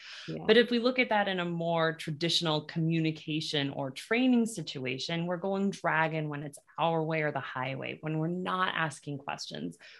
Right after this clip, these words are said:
Speaker 2: when we're not open to feedback, when it feels like it's a monologue rather than a dialogue.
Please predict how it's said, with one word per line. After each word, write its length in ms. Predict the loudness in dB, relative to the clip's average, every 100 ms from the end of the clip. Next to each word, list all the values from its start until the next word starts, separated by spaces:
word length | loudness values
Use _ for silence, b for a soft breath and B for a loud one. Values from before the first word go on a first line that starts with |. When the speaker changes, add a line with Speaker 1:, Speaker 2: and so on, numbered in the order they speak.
| B
Speaker 2:
when 160 | 0 2
we're 120 | 2
not 440 | 4 4 4 4
open 320 | 2 -2 -2 -6
to 100 | -8 -10
feedback, 640 | -10 -8 -8 -8 -10 -14 -20 b b b
when 760 | -2 2 4 4 4 2 -2 -4 -12 _ -2
it 160 | -2
feels 300 | 2 2 4
like 160 | 2 -2
it's 140 | -4
a 60 | -6
monologue 760 | -6 -2 -2 -2 -4 -6 -6 -4
rather 240 | -4 -4
than 160 | -8 -6
a 80 |
dialogue. 600 | -4 -4 -4 -6 -10 -12